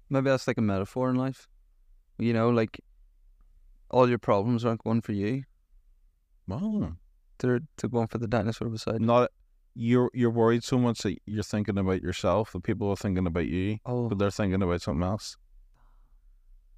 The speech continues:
Speaker 1: People
Speaker 2: Don't let other people's thoughts
Speaker 1: Yeah.
Speaker 2: They'll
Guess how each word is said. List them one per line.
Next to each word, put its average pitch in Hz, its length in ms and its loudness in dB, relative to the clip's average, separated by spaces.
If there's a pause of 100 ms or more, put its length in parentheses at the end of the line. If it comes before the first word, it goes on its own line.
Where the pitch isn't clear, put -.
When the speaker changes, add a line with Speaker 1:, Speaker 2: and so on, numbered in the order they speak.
(340)
Speaker 1:
People - 300 0 (420)
Speaker 2:
Don't 117 160 2
let 110 180 4
other 104 220 2
people's 101 420 -4
thoughts - 640 -2
Speaker 1:
Yeah. 113 380 -2 (300)
Speaker 2:
They'll 160 340 -2